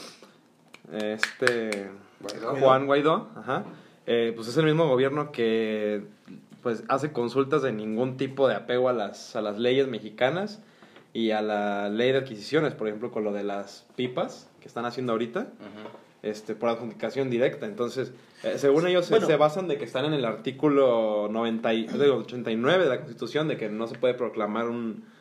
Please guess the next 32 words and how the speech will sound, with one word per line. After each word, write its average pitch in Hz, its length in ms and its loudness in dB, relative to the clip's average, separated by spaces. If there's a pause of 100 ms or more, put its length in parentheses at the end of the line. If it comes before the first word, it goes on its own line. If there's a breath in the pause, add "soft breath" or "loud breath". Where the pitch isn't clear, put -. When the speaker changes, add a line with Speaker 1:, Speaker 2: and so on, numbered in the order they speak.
(280 loud breath)
Speaker 1:
este, 92 540 -8
un, 101 480 -8 (540 loud breath)
un 113 100 -14
presidente 117 560 -2
Speaker 2:
Un 117 60 -2
presidente 123 340 -4
Speaker 1:
así, - 100 -12
o 98 80 -6
sea, 98 120 -4
Speaker 2:
autoproclamar. 95 420 -6
Speaker 1:
autoproclamar. 110 580 -4 (120)
Speaker 3:
¿En 151 80 -2
dónde? 131 200 4
Speaker 1:
Pero, 117 160 2
Speaker 3:
¿Acá? 120 380 -2
Speaker 1:
ajá, 120 640 -4
pero 127 160 4
digo, 135 180 6
lo 110 80 -2
están 123 200 -4
tomando 131 380 -2
como... 107 280 -8 (180 loud breath)
o 135 60 -6
sea, 135 280 2 (320 loud breath)
son 185 200 4
las 208 120 6
reg-, 170 280 -2
son 175 140 2
las 202 100 2
leyes 196 240 2
que 151 120 -6
nos, 113 260 -2